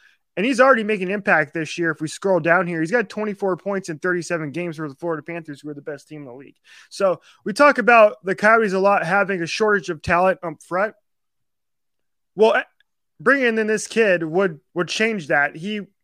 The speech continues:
he's a center as well, listed as a center on this as, anyway. And that's something that the Coyotes have needed for a long time, is more strength up front. But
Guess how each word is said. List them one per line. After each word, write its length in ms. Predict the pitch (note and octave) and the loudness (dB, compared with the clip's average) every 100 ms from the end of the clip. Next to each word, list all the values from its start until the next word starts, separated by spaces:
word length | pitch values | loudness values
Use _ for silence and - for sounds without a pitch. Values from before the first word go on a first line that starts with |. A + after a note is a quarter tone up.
| _ | _
he's 200 | D#3 F#3 | -8 -8
a 60 | A#3 | -6
center 400 | - D3+ D#3+ G3+ _ _ - | -2 -2 -2 -10 _ _ -8
as 160 | F3 | -6
well, 280 | D3+ B2+ C3+ | -2 -4 -2
listed 260 | F3 E3 D3 | -4 -6 -8
as 80 | C3+ | -10
a 80 | |
center 260 | C#3 D#3 C#3+ | -8 -6 -6
on 80 | C3+ | -6
this 200 | D3 D3+ | -8 -10
as, 160 | B2+ _ D#3 | -14 _ -12
anyway. 420 | D3+ A2+ A#2 C3+ _ _ _ _ _ _ - | -10 -8 -10 -12 _ _ _ _ _ _ -2
And 140 | G#3 | 0
that's 120 | A#3 | 2
something 160 | C4 B3 | 2 0
that 60 | G#3 | -2
the 60 | |
Coyotes 260 | G3+ A#3 F3+ | -2 0 -2
have 80 | F3 | -2
needed 220 | A#3+ F#3+ | -4 -2
for 80 | F#3 | -2
a 60 | |
long 240 | E3 F#3 E3 | -2 -4 -2
time, 280 | G3 F#3 | -4 -2
is 140 | D#3+ D#3 | -6 -8
more 160 | F3 | -10
strength 320 | D#3 F#3 D#3 C3+ | -8 -8 -8 -8
up 160 | A#2 | -8
front. 280 | - F#3 - _ | -2 -2 -4 _
But 240 | C4+ A3 | 2 2